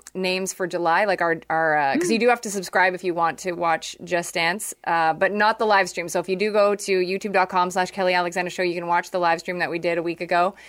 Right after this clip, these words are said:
And, um, w-, and it was great 'cause we were only supposed to be on for half an hour, and it was going so well, we did an hour.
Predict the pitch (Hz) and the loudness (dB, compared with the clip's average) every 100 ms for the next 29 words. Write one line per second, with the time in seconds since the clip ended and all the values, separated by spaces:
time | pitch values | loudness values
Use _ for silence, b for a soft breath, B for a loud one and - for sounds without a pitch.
0 | B B _ 196 185 180 180 175 - 180 | B B _ 0 2 2 -2 -4 0 2
1 | 170 165 160 156 - _ 240 277 262 240 | 2 2 -4 -10 -12 _ 2 4 6 4
2 | 226 233 247 226 208 214 220 254 247 220 | 4 4 2 2 0 2 2 2 0 -2
3 | 208 196 214 196 202 190 180 175 220 226 | 0 0 0 -2 -4 -2 0 2 2 0
4 | 185 190 226 226 180 180 185 180 196 220 | -2 -2 -2 0 0 2 2 0 0 2
5 | 285 - | 2 0